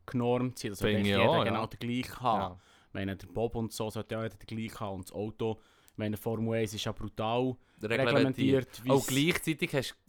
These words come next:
Speaker 2: hast du trotzdem Teams, die viel besser sind als die anderen.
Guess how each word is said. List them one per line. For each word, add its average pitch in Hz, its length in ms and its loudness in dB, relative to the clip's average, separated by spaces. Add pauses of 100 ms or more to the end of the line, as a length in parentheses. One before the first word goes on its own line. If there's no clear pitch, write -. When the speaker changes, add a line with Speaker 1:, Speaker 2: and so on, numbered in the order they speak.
(160)
Speaker 2:
hast 117 300 -4
du 127 40 -2
trotzdem 143 420 0
Teams, 139 360 -6
die 131 420 2
viel 131 160 -2
besser 120 340 -4
sind 120 100 -8
als 117 100 -8
die 135 120 -4
anderen. 87 360 -8